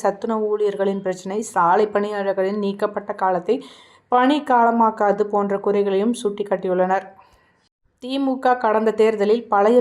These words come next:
பென்ஷன் திட்டத்தை அமல்படுத்துவோம் என வாக்குறுதி அளித்தது. ஆனால் அதனை நம்பிய அரசு ஊழியர்களும் ஆசிரியர்களும் பெ-, அதை ஆதரித்தனர். ஆனால் ஆட்சிக்கு வந்த பின் இந்த வாக்குறுதி நிறைவேற்றவில்லை. இதனால் அவர்களிடையே கடும் அதிருப்தி நிலவி வருகிறது. நிலையில் இந்த மாதம்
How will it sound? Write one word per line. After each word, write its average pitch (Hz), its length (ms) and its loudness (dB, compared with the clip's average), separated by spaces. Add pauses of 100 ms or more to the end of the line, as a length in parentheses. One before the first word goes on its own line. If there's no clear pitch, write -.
பென்ஷன் 208 400 -6
திட்டத்தை 196 360 -6
அமல்படுத்துவோம் 196 600 -4
என 185 180 -4
வாக்குறுதி 190 480 -2
அளித்தது. 180 360 -4 (160)
ஆனால் 196 260 -4 (400)
அதனை 233 220 4 (100)
நம்பிய 233 340 2 (180)
அரசு 226 260 0 (100)
ஊழியர்களும் 202 580 2
ஆசிரியர்களும் 202 500 -2 (160)
பெ-, 202 220 2 (160)
அதை 196 240 2 (240)
ஆதரித்தனர். 190 600 -2 (120)
ஆனால் 196 280 2
ஆட்சிக்கு 196 400 -2
வந்த 185 240 -4
பின் 226 200 0
இந்த 196 200 -2
வாக்குறுதி 196 480 -2
நிறைவேற்றவில்லை. 190 680 -4 (420)
இதனால் 226 400 4
அவர்களிடையே 208 480 0 (140)
கடும் 202 400 0 (160)
அதிருப்தி 202 520 -2
நிலவி 196 360 0
வருகிறது. 185 420 0 (540)
நிலையில் 240 360 0 (120)
இந்த 226 180 0 (120)
மாதம் 233 400 0